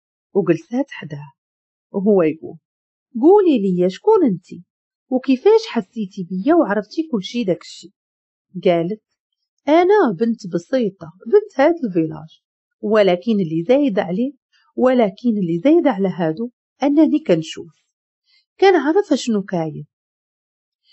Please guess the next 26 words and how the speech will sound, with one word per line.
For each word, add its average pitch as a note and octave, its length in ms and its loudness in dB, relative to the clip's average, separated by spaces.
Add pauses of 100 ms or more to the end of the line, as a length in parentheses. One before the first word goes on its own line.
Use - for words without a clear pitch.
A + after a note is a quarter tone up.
(200)
يكفي E4+ 420 2
نشوف C#4+ 340 -4
في G3+ 60 -6
عينيك G#3 560 -2
أو G3 120 0
نقرأ A3+ 360 -4
يدك، D#3 360 -10 (840)
وبعض G4 400 2
المرات F4 480 2
ما C4+ 80 2
كنحتاج، G#3 880 -6 (340)
يكفي D#4 480 0
أنني F#3 380 -2
نحس. - 480 -20 (840)
هادشي A#3+ 580 2
حتى E4+ 260 0
واحد C4+ 380 0
ما F3+ 80 0
كيعرفو A3+ 640 -4
إلا G3 240 0
أنت." A#3+ 200 -4 (1120)
قال F3 180 2
ليها D#3+ 220 -4
قصي: D#3+ 420 -12 (640)
"شنو - 240 0 (180)
سميتك؟" F#3+ 480 -2